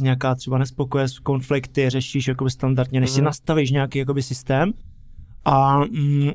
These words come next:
Speaker 1: v, v minulosti, když jsem se třeba seznámil s ženou, tak, eh, ona byla překvapená, že třeba v pátky se mnou nebyla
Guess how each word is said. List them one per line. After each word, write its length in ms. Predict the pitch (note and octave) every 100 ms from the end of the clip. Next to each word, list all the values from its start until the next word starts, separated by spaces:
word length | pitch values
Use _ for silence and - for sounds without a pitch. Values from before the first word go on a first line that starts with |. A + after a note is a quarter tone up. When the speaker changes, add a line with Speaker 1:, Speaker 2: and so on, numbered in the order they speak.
| -
Speaker 1:
v, 280 | D#3 D3 C#3+
v 40 |
minulosti, 420 | C#3+ D#3 E3+ -
když 100 | F#3
jsem 100 | F#3+
se 100 | F#3+ D#3+ - A#2+
třeba 240 | - D#3 D#3
seznámil 440 | - D#3 E3 E3
s 40 | B2+
ženou, 440 | B2 B2 C3+ F#3+
tak, 300 | - D3 C3
eh, 40 | D3 C#3+ C#3+
ona 420 | C#3+ C3+ C#3+ D3+ D3+ - - - - C3
byla 140 | C3+
překvapená, 580 | C3 D3+ D#3 D3 C#3 C#3
že 100 | C#3+
třeba 180 | D#3 C3+
v 80 |
pátky 560 | - B2+ A#2 - C#3 F3
se 120 | -
mnou 140 | D3 C#3+
nebyla 260 | D3 D3+